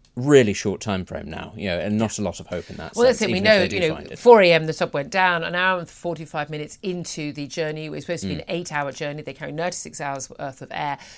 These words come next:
Speaker 2: Um, they lost touch. They have these fifteen minutes sort of sonar pulses, this effectively really sort of text messages to all intents and purposes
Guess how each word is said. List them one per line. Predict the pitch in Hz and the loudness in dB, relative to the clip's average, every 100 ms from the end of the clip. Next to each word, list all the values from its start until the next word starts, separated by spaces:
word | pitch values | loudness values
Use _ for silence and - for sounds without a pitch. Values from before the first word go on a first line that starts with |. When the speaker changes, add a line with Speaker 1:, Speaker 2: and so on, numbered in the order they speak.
| - | -12
Speaker 2:
Um, | - 147 - | -6 -6 -2
they | 160 | -4
lost | 156 156 - | 0 -2 -4
touch. | 143 - - | -10 -10 -12
They | |
have | 139 | -12
these | 139 135 | -10 -12
fifteen | - 180 - 151 139 | -6 -8 -6 -12 -10
minutes | 139 - - | -12 -12 -12
sort | |
of | 139 | -10
sonar | - 170 151 135 | -4 -4 -4 -8
pulses, | 156 143 - 143 139 | -8 -8 -8 -10 -12
this | - - - | -12 -14 -14
effectively | - - 196 - 151 - - - _ | -16 -6 -6 -6 -12 -12 -18 -20 _
really | 170 185 151 | 0 0 0
sort | - - | -10 -12
of | |
text | - 254 196 - | -4 -4 -4 -8
messages | 147 - 139 | -10 -10 -12
to | - | -12
all | 147 | -12
intents | 151 - | -10 -12
and | - | -8
purposes | 143 - 139 | -10 -8 -16